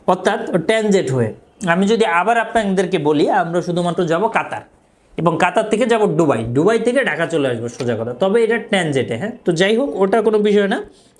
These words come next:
এইভাবে বললে হয়তো বা আপনারা বুঝবেন না। সেটা হচ্ছে, আমরা যাব হচ্ছে কাতার, ঢাকা থেকে কাতার, ওখানে থাকবে দুই দিন। এরপর সন্ধ্যার দিকে যাব হচ্ছে আমরা দুবাই, দুবাইতে থাকবো দুই দিন, চার দিন। এরপর আসতে হচ্ছে একদিন অথবা একদিন ঘুরবো।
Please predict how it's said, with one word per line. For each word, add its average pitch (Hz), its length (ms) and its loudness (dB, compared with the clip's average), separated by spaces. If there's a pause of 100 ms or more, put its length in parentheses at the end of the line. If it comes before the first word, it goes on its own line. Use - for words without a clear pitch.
(420)
এইভাবে 208 340 4
বললে 202 220 4
হয়তো 190 180 0
বা 180 120 0
আপনারা 170 260 -2
বুঝবেন 156 320 0
না। 233 100 -4
সেটা 165 240 -2
হচ্ছে, 156 160 -2
আমরা 147 220 2
যাব 143 200 0
হচ্ছে 143 240 -2 (1000)
কাতার, 147 280 2 (600)
ঢাকা 127 220 2
থেকে 147 240 0
কাতার, 160 460 -2
ওখানে 147 280 0
থাকবে 139 300 0
দুই 139 240 0
দিন। 135 260 -4 (580)
এরপর 143 380 2
সন্ধ্যার 160 480 0
দিকে 156 200 2
যাব 147 220 0
হচ্ছে 143 240 0
আমরা 131 460 0 (260)
দুবাই, 160 460 2 (320)
দুবাইতে 151 460 2
থাকবো 131 320 -2
দুই 120 140 0
দিন, 117 160 -8 (580)
চার 156 200 2
দিন। 95 220 -2 (920)
এরপর 165 320 2
আসতে 175 360 0
হচ্ছে 139 260 0
একদিন 156 540 -2
অথবা 123 400 2
একদিন 123 320 0
ঘুরবো। 127 360 -2